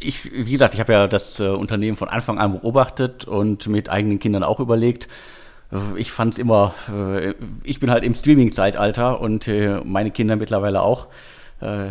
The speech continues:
deswegen habe ich das immer skeptisch, äh, gesehen. Aber ich sehe ja,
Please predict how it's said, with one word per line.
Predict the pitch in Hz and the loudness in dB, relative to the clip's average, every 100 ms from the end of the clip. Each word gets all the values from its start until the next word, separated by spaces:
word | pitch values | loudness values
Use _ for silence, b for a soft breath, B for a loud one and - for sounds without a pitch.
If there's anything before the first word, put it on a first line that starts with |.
| 98 | -8
deswegen | 101 - 113 107 | -8 -4 -2 0
habe | 101 | -2
ich | 104 | -4
das | 104 | -4
immer | 113 | -4
skeptisch, | 95 143 - 104 - - | -2 -4 -2 -4 -4 -4
äh, | 92 90 87 | -2 -2 -2
gesehen. | 90 85 107 170 - - - - | -2 2 2 0 -6 -20 -10 -2
Aber | 104 113 | 4 4
ich | 101 | 2
sehe | 92 117 | 0 2
ja, | 139 117 104 104 | 6 6 4 0